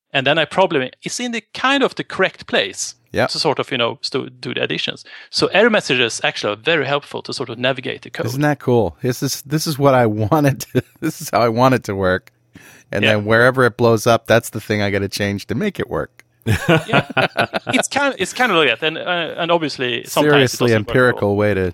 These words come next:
Speaker 2: to, to develop new things.
Speaker 1: Yeah. So, so I think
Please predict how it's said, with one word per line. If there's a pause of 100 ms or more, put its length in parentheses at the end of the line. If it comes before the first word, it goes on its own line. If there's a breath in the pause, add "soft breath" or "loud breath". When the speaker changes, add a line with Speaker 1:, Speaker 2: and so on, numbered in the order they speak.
(160)
Speaker 2:
to, (100)
to (160)
develop
new
things. (560)
Speaker 1:
Yeah. (1120)
So, (280)
so (220)
I
think